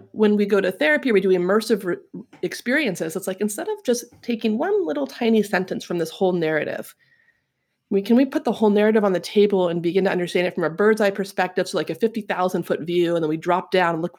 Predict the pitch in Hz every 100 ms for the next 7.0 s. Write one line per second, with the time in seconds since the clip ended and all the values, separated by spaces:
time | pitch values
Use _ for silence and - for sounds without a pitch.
0 | 180 175 165 208 208 180 156 160 175 -
1 | 180 - _ _ _ _ _ _ _ _
2 | _ 202 202 269 277 277 233 196 208 208
3 | 202 170 185 202 202 185 170 160 165 165
4 | 202 160 - 160 170 180 156 151 - 156
5 | 151 - 185 190 _ 180 165 165 165 175
6 | 185 - 208 208 202 - 190 180 175